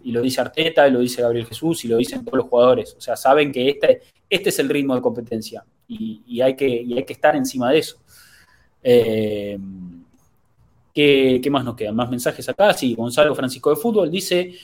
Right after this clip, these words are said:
"El problema de no poder mantener el acelerador a fondo contra un equipo del No Big Six es porque el equipo realmente, relativamente nuevo y joven y está en formación.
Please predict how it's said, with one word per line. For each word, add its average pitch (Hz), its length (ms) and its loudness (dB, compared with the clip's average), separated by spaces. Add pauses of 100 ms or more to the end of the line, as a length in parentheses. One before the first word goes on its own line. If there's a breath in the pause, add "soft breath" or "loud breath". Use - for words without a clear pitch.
(320 loud breath)
"El 131 260 0
problema 180 400 2
de 160 80 2
no 180 120 0
poder 175 300 6
mantener 165 680 0
el 135 140 -4
acelerador 143 560 4
a 131 60 0
fondo 165 240 -4
contra 135 220 -4
un 147 80 -6
equipo 135 340 -2
del 123 120 0
No 147 140 0
Big 127 160 -6
Six - 340 -14
es 180 140 -2
porque 156 240 -2
el 131 60 -2
equipo 123 300 -4
realmente, 127 680 -2 (100)
relativamente 127 600 -2
nuevo 127 160 2
y 120 40 -4
joven 202 360 4 (320 soft breath)
y 113 80 -10
está 147 140 -2
en 143 80 -4
formación. 160 640 0